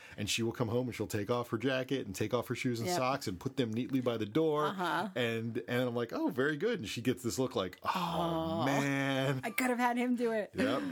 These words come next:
Speaker 1: yep.
Speaker 2: That's very funny.
Speaker 1: So, yeah, it, it can, it can take a while to,
Speaker 2: <laughs>
Speaker 1: to get them to do that stuff. I want to, uh, I've got some sad news for this
Speaker 2: Okay.
Speaker 1: episode that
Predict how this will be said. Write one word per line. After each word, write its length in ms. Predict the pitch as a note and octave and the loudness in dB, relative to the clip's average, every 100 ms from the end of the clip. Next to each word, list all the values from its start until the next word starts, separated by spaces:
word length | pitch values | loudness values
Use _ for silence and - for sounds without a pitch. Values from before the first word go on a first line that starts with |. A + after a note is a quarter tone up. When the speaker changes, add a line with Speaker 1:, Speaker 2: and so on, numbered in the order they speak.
| A#3+ G#3+ | -6 -4
Speaker 1:
yep. 240 | F2+ - | -2 -2
Speaker 2:
That's 220 | E3 - | -4 -6
very 200 | D#3+ - | -4 -2
funny. 320 | - - D#3+ - - - - | -4 -4 -6 -8 -20 -18 -4
Speaker 1:
So, 200 | - G#2 | -2 0
yeah, 220 | G2 E2 | 0 -4
it, 320 | E2+ - A2 - | -6 -6 -6 -6
it 160 | A2+ | -8
can, 280 | - A#2+ G#2+ A2+ | -2 -2 -2 -8
it 80 | G#2+ | -6
can 120 | B2 | -6
take 180 | C3 B2+ | -4 -2
a 60 | G2 | -2
while 340 | D#2+ D#2+ D#2+ G3 - | -2 -2 -2 -4 -2
to, 280 | F2+ E2+ F3 | -4 -4 -8
Speaker 2:
<laughs> 40 | |
Speaker 1:
to 100 | - | -6
get 180 | F#2 F2+ | -6 -4
them 300 | F#2 D#2+ D#2+ E2 | -6 -6 -8 -12
to 100 | - | -12
do 160 | E2+ F#2 | -6 -4
that 220 | F2 - | -6 -8
stuff. 360 | - - - - _ - - - - _ _ _ _ _ - - | -10 -10 -10 -16 _ -20 -20 -20 -20 _ _ _ _ _ -20 -8
I 60 | A2 | -2
want 220 | C3 C#3 | 0 0
to, 140 | A#2+ | 0
uh, 260 | G#2+ G2 F2+ E2+ - - - | 0 -2 -4 -8 -16 -12 -10
I've 100 | B2 | -2
got 160 | E3+ | -2
some 120 | - A2 | 0 0
sad 400 | - B2+ A#2+ F2 | 2 2 0 -2
news 400 | D#2+ - - - _ _ _ | -8 -8 -8 -10 _ _ _
for 120 | G#3 | -2
this 160 | G3 - | -2 0
Speaker 2:
Okay. 120 | F3+ | -2
Speaker 1:
episode 400 | F#3+ - - - _ _ _ _ _ _ | -2 -4 -6 -10 _ _ _ _ _ _
that 340 | G2 G2 F#2 | -2 -2 -2